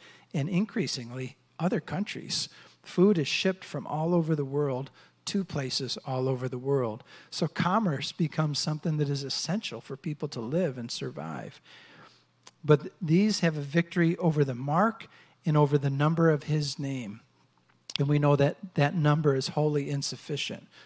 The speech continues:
six six six. It's, it is completely, uh, less than God and his perfection represented in sevens.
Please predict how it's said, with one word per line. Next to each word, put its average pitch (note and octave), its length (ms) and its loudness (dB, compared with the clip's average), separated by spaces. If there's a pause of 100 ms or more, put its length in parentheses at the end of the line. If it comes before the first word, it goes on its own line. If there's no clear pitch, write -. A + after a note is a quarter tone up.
(120)
six - 360 -4
six - 260 -6
six. - 560 -8
It's, - 320 -6 (440)
it C#3 180 0
is C#3 200 -2
completely, D3+ 920 0
uh, C3 180 -4
less C#3+ 420 -2
than B2 260 -12
God A#2+ 520 -6 (420)
and C#3 140 -4
his C#3+ 200 -2
perfection B2 600 -8
represented B2 640 -6
in A2 120 -12
sevens. A2 800 -8